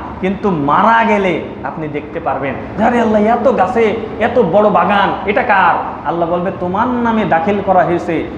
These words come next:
ওই যে তুমি দুনিয়ায় এতবার তুমি এই জিকির করছিলা, এই জন্য এত গাছ, এত শত গাছ তোমার এই জান্নাতের মধ্যে, এই বাগানের মালিক তুমি।"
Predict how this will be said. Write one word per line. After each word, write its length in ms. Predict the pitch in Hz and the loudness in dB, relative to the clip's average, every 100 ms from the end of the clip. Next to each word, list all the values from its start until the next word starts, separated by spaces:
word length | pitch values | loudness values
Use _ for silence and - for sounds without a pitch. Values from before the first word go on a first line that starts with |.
| - | -2
ওই 140 | 185 220 | 0 2
যে 100 | 220 | 0
তুমি 240 | 214 196 | 0 0
দুনিয়ায় 340 | 170 185 180 | 0 2 4
এতবার 840 | 170 220 285 269 226 165 202 320 381 370 | 4 4 4 4 4 4 4 4 2 0
তুমি 260 | 330 294 277 | -2 -2 0
এই 160 | 262 | -2
জিকির 280 | 190 202 190 180 | -2 -6 -6 -6
করছিলা, 400 | 185 247 320 381 - - 190 | -6 -2 0 0 -4 -6 -2
এই 140 | 208 | 2
জন্য 300 | 254 277 311 | 2 2 2
এত 400 | - 240 247 262 262 247 226 185 | 2 0 2 4 6 6 4 2
গাছ, 420 | 196 302 311 233 - - - - | 2 4 4 0 -4 -10 -12 -4
এত 240 | 220 294 254 | -2 2 0
শত 420 | - 247 277 202 | 2 2 2 2
গাছ 280 | 190 - 254 - | 2 2 0 -2
তোমার 300 | 220 220 208 | -2 2 2
এই 120 | 196 170 | 0 -2
জান্নাতের 460 | 175 240 247 208 190 | -2 -2 -2 -2 -4
মধ্যে, 260 | 180 165 | -4 -2
এই 60 | 160 | 0
বাগানের 400 | 151 147 151 143 | 2 2 0 0
মালিক 280 | 139 151 147 151 | 0 0 -2 -4
তুমি।" 200 | 143 | -4